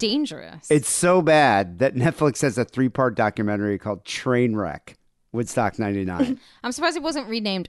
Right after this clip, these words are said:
Speaker 1: Rape Fest, 'cause how many girls got raped at Woodstock? It was a lot, wasn't it?
Speaker 2: Yeah, there, several girls got raped. A lot of people were, there were fights. Um, it, people were, it was,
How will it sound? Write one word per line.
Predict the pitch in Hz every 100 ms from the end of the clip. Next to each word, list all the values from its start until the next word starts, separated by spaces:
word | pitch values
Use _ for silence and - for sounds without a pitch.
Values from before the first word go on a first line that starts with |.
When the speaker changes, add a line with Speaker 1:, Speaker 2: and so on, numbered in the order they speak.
| -
Speaker 1:
Rape | 156 170 170 -
Fest, | - - - - - -
'cause | 175 175
how | 233
many | 277
girls | 214 156 156 170
got | 180 135
raped | 139 143 -
at | 160
Woodstock? | 147 147 - 147 -
It |
was | 151
a | 151
lot, | 147 143 123
wasn't | - 143 135
it? | 50 - - _ _ -
Speaker 2:
Yeah, | 147 110 87
there, | 85 120 92 -
several | - 151 147
girls | 123 143 139 120
got | 120
raped. | 120 131 127 -
A | 104
lot | 104
of | 104
people | 113 113 104
were, | 101 90 -
there | 80
were | 69
fights. | - 147 139 135 127 - - - _ _ _ _ 95
Um, | 101 92
it, | 123 110 90
people | 139 143 143
were, | 95 135
it | 139
was, | 135 117